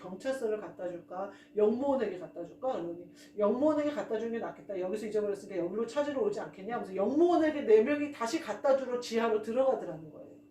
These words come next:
그러면서 세계 들-, 사람들이 우리나라 사람들의 시민의식을 굉장히 높이 평가한다는 거예요. 그러니까 시간을 들여서 그 지갑 주인을 찾-,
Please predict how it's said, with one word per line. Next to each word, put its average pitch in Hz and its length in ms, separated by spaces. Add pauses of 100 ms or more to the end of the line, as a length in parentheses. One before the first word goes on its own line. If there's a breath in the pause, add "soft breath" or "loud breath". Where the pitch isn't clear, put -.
(380 loud breath)
그러면서 311 220
세계 427 420
들-, 320 280
사람들이 311 580
우리나라 320 500
사람들의 285 420
시민의식을 330 920 (320 loud breath)
굉장히 453 580
높이 - 280
평가한다는 185 760
거예요. 185 440 (140)
그러니까 311 100
시간을 453 500
들여서 294 400
그 269 120
지갑 339 340
주인을 294 280
찾-, 277 200